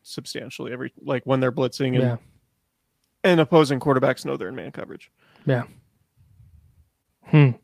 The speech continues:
Speaker 1: X's
Speaker 2: Yeah,
Speaker 1: and
Speaker 2: I, I
Speaker 1: O's
Speaker 2: guess.
Speaker 1: talk. We're, we're
Speaker 2: Yeah,
Speaker 1: football
Speaker 2: I,
Speaker 1: guys.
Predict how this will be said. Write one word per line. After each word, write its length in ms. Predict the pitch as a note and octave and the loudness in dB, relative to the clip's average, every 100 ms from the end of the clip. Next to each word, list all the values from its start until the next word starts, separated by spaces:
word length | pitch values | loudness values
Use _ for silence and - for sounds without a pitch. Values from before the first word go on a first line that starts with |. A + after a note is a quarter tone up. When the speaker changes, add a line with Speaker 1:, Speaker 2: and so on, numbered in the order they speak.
| _ _ _ _ _ _ _ _ _ _ _ _ _ _ _ _ _ _ _ _ _ _ | _ _ _ _ _ _ _ _ _ _ _ _ _ _ _ _ _ _ _ _ _ _
Speaker 1:
X's 360 | D#3+ F3+ D#3+ D3+ | 8 8 6 -2
Speaker 2:
Yeah, 40 | |
Speaker 1:
and 60 | D3+ | 4
Speaker 2:
I, 40 | |
I 40 | C#3+ | 6
Speaker 1:
O's 200 | D3+ C#3+ | 6 4
Speaker 2:
guess. 60 | C3+ | 0
Speaker 1:
talk. 240 | - - _ _ _ - - | -2 -6 _ _ _ -20 -8
We're, 200 | C#3+ A#2+ - | -8 -8 -6
we're 140 | C#3+ | 6
Speaker 2:
Yeah, 180 | F3+ A3 | 8 8
Speaker 1:
football 160 | F3+ | 8
Speaker 2:
I, 40 | F#3+ | 6
Speaker 1:
guys. 340 | - - - | 6 -8 -18